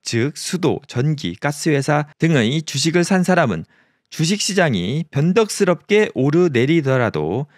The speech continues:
자신이 건전한 기업의 지분을 보유한 소유주라고 항상 생각할 수 있다. 따라서 화려하고 위험스러운 성장주를 사는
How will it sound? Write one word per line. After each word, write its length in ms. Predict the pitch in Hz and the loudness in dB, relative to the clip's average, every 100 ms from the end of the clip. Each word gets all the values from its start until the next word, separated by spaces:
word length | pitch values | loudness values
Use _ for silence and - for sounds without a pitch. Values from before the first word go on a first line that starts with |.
| _ _ | _ _
자신이 580 | - 113 - 113 160 120 | -10 -8 -4 -2 -2 -4
건전한 540 | - 123 147 165 165 160 | -4 -2 0 0 0 0
기업의 380 | 151 151 165 | 0 2 0
지분을 480 | 151 147 127 90 82 - _ _ | 0 -2 -2 -4 -6 -12 _ _
보유한 540 | - 175 165 90 98 135 | 0 2 2 2 0 -4
소유주라고 880 | - 202 208 190 196 143 107 85 - _ | -2 0 0 0 0 0 0 -4 -6 _
항상 520 | - 208 196 92 107 | -2 0 0 0 0
생각할 440 | 147 190 190 - 151 | -2 0 0 -2 -4
수 120 | 147 | -4
있다. 320 | 117 85 78 _ _ | -4 -6 -6 _ _
따라서 460 | 190 208 143 85 - _ | 2 2 2 -2 -4 _
화려하고 800 | - 220 247 247 160 98 85 - _ | -2 0 4 4 2 0 -4 -4 _
위험스러운 680 | 120 139 139 - 139 135 156 | -2 -2 -2 -2 0 0 0
성장주를 720 | 180 185 180 175 139 90 95 | -2 0 0 0 -2 -2 -2
사는 360 | 104 131 156 | -2 -2 -2